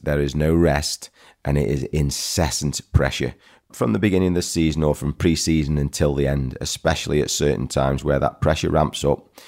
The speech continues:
You're in certain cup competitions, and obviously we have the, the criticisms that come from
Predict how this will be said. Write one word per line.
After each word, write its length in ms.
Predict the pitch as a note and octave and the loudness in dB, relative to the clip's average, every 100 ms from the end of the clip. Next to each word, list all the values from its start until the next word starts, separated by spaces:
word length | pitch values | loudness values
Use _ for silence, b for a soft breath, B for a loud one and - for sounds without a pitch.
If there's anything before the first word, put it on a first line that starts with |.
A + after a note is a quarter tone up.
| B - | B -6
You're 160 | C#2 | -2
in 100 | C#2+ | -2
certain 320 | - E2 D2+ | 2 2 2
cup 220 | D#2 E2 - | -2 -4 0
competitions, 800 | D2+ - - D2 D2 C#2 C2 - B B B B B | -2 0 -2 0 0 0 -2 -10 B B B B B
and 500 | C2 C#2 C2+ C2+ - - | -2 0 0 -2 -4 -4
obviously 320 | D2 D2+ C#2 | -4 -2 0
we 100 | C#2+ | 2
have 160 | C#2+ - | 0 0
the, 180 | C#2 - b | -4 -4 b
the 80 | - | -12
criticisms 880 | - E2 D#2 C#2+ D2 C#2+ D2 C#2 - b b | -2 0 0 -2 0 0 0 -2 -6 b b
that 160 | - - | -8 -4
come 240 | - D2 | 0 0
from 360 | C#2+ C#2 C#2 | 0 2 2